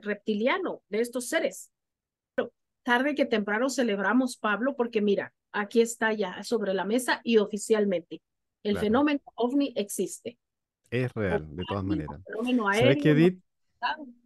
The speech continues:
Speaker 2: Exacto.
Speaker 1: Ya,
Speaker 2: Mira,
Speaker 1: dime.
Speaker 2: el otro día, el otro día, eh, bueno, llegó uno de tantos videos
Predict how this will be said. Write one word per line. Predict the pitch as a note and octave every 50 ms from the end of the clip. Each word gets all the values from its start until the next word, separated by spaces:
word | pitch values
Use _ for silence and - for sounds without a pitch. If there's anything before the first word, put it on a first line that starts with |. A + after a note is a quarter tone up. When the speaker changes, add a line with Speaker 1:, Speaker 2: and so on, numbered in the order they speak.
| _ _ _ _ _ -
Speaker 2:
Exacto. | - - - - - - - - _ _ _ _ - F#3+ _ _ - _ _ -
Speaker 1:
Ya, | - A3 A3
Speaker 2:
Mira, | A#3 - - -
Speaker 1:
dime. | G#3+ G3+ F3 - - _ - - _ _ _ -
Speaker 2:
el | A2+ G#2 G#2
otro | A#2 A2+ A#2 B2+
día, | C3 A2+ G2+ F2 F2+ A2 C#3 - _ _
el | - E2+ F#2+
otro | - G2
día, | F#2+ G2 G2+ G#2+ A2+ - - _ _ _ _ _ _ _ _ -
eh, | G2+ F#2+ F2+ F2 F2 E2+ E2 E2 E2 -
bueno, | D#2 E2+ D#2+ - - - G2+ F#2 G#2 G2+ F2 D#2+
llegó | D#2+ D#2 F2 F2 F#2+ G#2 G#2 G#2+ G#2+ G#2 C#2+ D2+ F2 _ _ _ _ _ _ _ _ _ _ _ _ _
uno | - G#2 G#2 G#2+ G#2
de | G2
tantos | F2+ G#2+ A2 G#2 - G#2
videos | G2+ A2 G#2+ A2 A2+ G#2 G#2+ B2